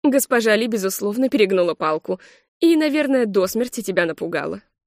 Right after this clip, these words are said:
Она это умеет, это ее конек. Иначе бы она не занимала свой пост, сама понимаешь. Так что просто постарайся быть умницей, но тревожиться не вздумай.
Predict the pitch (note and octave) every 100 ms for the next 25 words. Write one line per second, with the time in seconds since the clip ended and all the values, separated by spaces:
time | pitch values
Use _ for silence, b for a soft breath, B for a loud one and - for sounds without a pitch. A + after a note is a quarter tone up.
0 | _ C4+ G#3 F#3 F3+ F#3+ F3+ D#3+ D3 D3+
1 | F#3 - D#3+ F#3 G3+ F3 D#3+ E3+ - -
2 | - _ _ _ _ _ - E4+ F4 D#4+
3 | A#3 A3+ A3 G#3+ - B3+ G#3+ G3 E3 D#3+
4 | F3+ G3 F3 - F#3 - A3 F3 - F3+
5 | F3 - - - _ _ _ _ _ -
6 | E4 - - D#4+ D#4+ D4 D#4+ D4+ D#4 E4+
7 | G#4+ - G3+ F3+ F#3 E3+ F3 - G#3 G3
8 | _ _ _ C#4 C#4 B3+ A3 F3 A#3 F4+
9 | G4+ E4 G3 F3 F3 G3